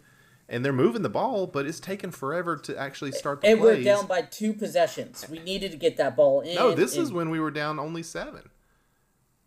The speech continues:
Speaker 2: I'm trying to remember this, that drive
Speaker 1: No,
Speaker 2: that we
Speaker 1: maybe
Speaker 2: were
Speaker 1: you're right.
Speaker 2: talking
Speaker 1: Maybe you're right.
Speaker 2: I think we were
Speaker 1: Either
Speaker 2: down
Speaker 1: way,
Speaker 2: by two
Speaker 1: we
Speaker 2: possessions. We had five minutes left, and we
Speaker 1: You're
Speaker 2: spent,
Speaker 1: right.
Speaker 2: like, three and a half minutes taking the ball down. It was like, "Come
Speaker 1: Yeah.
Speaker 2: on, move, guys. Let's get this over."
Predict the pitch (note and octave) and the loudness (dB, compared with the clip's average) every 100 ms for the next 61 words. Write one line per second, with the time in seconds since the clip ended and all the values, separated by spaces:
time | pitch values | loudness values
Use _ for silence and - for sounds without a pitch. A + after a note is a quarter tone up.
0 | _ _ _ _ _ _ _ _ _ _ | _ _ _ _ _ _ _ _ _ _
1 | _ _ B2+ C#3+ B2+ A#2 A2+ A#2+ A2 A2 | _ _ -8 -4 0 0 0 -2 -4 -6
2 | A2 B2 - B2 B2 G#2+ - B2+ A#2+ A#2 | -6 -10 -18 -10 -8 -6 -2 -2 0 0
3 | A#2+ A#2+ A2+ A#2 F#2 D2+ D2+ F#2 F2+ D#2 | 0 0 0 -2 -2 -6 -8 -10 -8 -10
4 | - _ _ _ - C#3 G3+ G#3 A3+ F#3 | -14 _ _ _ -4 0 0 4 6 6
5 | F3+ G#2+ - F3+ - G#3 - G#3+ F#3 F3+ | 6 4 4 2 2 0 0 2 4 4
6 | F3+ E3+ D3 C3+ D3+ D3 E3+ - E3+ D#3+ | 2 -2 -2 -4 -6 -4 -4 -4 -2 0
7 | F3 E3+ D#3+ - E3+ D#3+ D3+ - _ _ | -2 -2 -6 0 4 4 4 -2 _ _
8 | - E3 F#3 - G#2 G#3 A#3+ E3+ D#3+ - | -6 -4 -4 0 4 4 4 4 4 2
9 | - _ _ _ - E3+ G3 G3+ F#3 F3 | -10 _ _ _ -10 -2 0 0 -2 -4
10 | F3 D#3+ F#3+ A3+ - - E3+ D#3+ D#3+ G3 | -8 -2 0 0 -2 -4 -2 -2 2 2
11 | A#3 C#3 A2 C#3 E3+ E3+ F#3+ F#3 - C4 | 4 0 0 -4 -4 0 0 0 -2 -2
12 | E4 B3+ B3 F4 E4+ F#3+ G#3 C4 B3 - | 2 4 4 2 -2 -2 0 0 -2 -2
13 | C4+ - B3+ C4 D4+ E4 | -2 -2 0 2 2 0